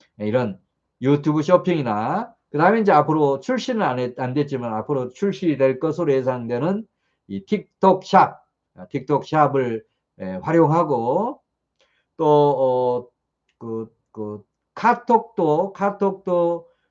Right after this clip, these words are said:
어, 또 이런 어떤, 어, 영상 기능이 추가된다라고 하니까 결국 영상이 추가되고 하면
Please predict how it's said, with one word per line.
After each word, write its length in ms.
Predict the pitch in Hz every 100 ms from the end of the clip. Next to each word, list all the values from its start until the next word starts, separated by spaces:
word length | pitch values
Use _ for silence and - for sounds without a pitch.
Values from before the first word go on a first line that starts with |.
| _
어, 280 | 131 113 104
또 520 | 127 117 147 196 196 _
이런 260 | 123 123 127
어떤, 460 | 120 131 120 113 - _
어, 220 | 110 110 120
영상 460 | 156 160 196 170
기능이 400 | 143 143 143 120 110
추가된다라고 840 | 170 170 123 113 123 135 110 113
하니까 720 | 113 147 139 117 131 185 208 _ _ _ -
결국 560 | 156 165 185 170 -
영상이 1080 | 143 147 165 160 147 147 139 135 131 131 123
추가되고 640 | - 170 170 151 123 117 113
하면 540 | 104 123 185 156